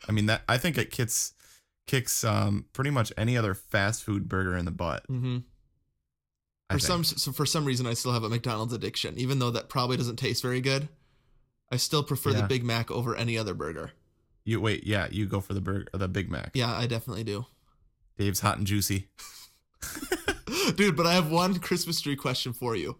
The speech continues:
Speaker 1: Okay, yep.
Speaker 2: You guys, now that you're doing real, do
Speaker 1: Mm-hmm.
Speaker 2: you have, like, a tree preference? Oh, two questions. First of all, tree preference. Second of all,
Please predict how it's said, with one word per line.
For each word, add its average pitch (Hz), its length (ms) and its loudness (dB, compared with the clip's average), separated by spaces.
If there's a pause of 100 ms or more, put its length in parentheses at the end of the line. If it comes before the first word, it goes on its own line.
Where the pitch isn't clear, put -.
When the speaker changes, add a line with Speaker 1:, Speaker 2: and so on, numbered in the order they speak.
(100)
Speaker 1:
Okay, 120 340 6
yep. 107 220 4
Speaker 2:
You 156 120 4
guys, 156 320 2
now 147 180 2
that 151 100 0
you're 131 140 2
doing 147 340 0
real, 104 420 -4 (560)
do 113 60 6
Speaker 1:
Mm-hmm. 127 100 8
Speaker 2:
you 143 120 4
have, 139 260 2
like, 123 320 0
a 120 140 0
tree 147 400 -2
preference? 143 1000 -2 (440)
Oh, 151 180 4
two - 220 0
questions. 123 400 0
First 190 240 0
of 170 60 0
all, 127 120 2
tree 196 220 -2
preference. 151 480 -2
Second 165 300 0
of 139 80 0
all, 131 320 -2